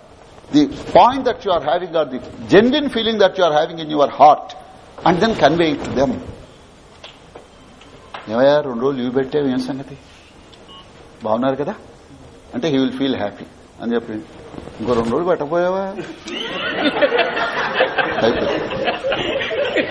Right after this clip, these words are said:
"ఇంకో రెండు రోజులు పెట్టకపోయావా? ఏం, ఏం గొప్ప అంటుకుని వచ్చావు?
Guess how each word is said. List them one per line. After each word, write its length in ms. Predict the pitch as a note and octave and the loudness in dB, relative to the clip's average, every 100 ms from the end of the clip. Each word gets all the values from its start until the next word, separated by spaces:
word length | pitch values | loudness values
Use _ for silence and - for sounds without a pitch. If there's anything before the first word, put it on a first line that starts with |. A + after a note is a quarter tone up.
| - - B2+ F#3 | -2 0 2 4
"ఇంకో 160 | G#3 | 4
రెండు 200 | F3+ C3+ | 4 2
రోజులు 180 | C3+ F#3+ | 0 2
పెట్టకపోయావా? 520 | A3+ - G3+ G#3+ C4 | 2 0 -2 0 0
ఏం, 340 | A3 F3+ F#3+ - | 0 -2 -2 -4
ఏం 140 | C#3 | 0
గొప్ప 240 | D3+ - G#3+ | 0 2 0
అంటుకుని 280 | G3+ A3+ | 0 -2
వచ్చావు? 380 | B3 D4+ E4+ F4+ | -2 -2 -2 -4